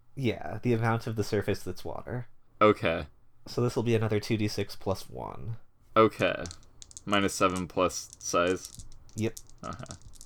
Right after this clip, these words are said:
Speaker 1: And since we didn't roll a cool atmosphere or temperature, we don't change any of that.
Speaker 2: Okay, so that's a four and a one, so that's six.
Speaker 1: Four plus one is six?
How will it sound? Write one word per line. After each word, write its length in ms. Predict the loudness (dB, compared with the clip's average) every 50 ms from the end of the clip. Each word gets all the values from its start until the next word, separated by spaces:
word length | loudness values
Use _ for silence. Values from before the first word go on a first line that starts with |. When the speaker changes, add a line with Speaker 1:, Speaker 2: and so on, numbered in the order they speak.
| -18 -16 -4 -2 0 2
Speaker 1:
And 140 | 2 2 0
since 200 | 0 0 0 0 0
we 60 | 0
didn't 180 | 0 -2 -2
roll 200 | -2 -2 0 0
a 60 | -2 -2
cool 240 | -2 -2 0 2
atmosphere 640 | 2 2 0 -2 -4 -6 -6 -4 -2 0 0 0 0
or 300 | 0 0 0 0 0 -2
temperature, 560 | -4 -4 -6 -6 -4 -4 -4 -4 -4 -4 -4
we 80 | -4 -4
don't 200 | -4 -6 -6 -8
change 280 | -10 -12 -12 -12 -12 -12
any 140 | -12 -12 -12
of 80 | -10 -8
that. 160 | -6 -4 -2
Speaker 2:
Okay, 160 | 0 0 0
so 80 | 2 2
that's 180 | 2 2 0 -2
a 60 | -4
four 680 | -4 -6 -4 2 4 6 8 10 10 10 8 8 6 4
and 80 | 0 0
a 60 | 0
one, 680 | 0 0 0 2 2 4 4 4 2 0 0 -2 -4 -6 -10
so 300 | -10 0 2 4 4 4
that's 200 | 4 2 -2 -6
six. 720 | -8 -6 -6 -2 2 2 2 2 0 -4 -10 -10 -12 -14 _ _ _ -20
Speaker 1:
Four 280 | -18 -6 -2 -2 -2 -2
plus 300 | -2 -2 -2 -2 -2 -4 -4
one 320 | -2 -2 -2 -4 -6 -6
is 240 | -4 -4 -4 -4 -4
six? 800 | -8 -8 -6 -4 -4 -4 -4 -6 -10 -12 -10 -10 -8 -10 -10 -12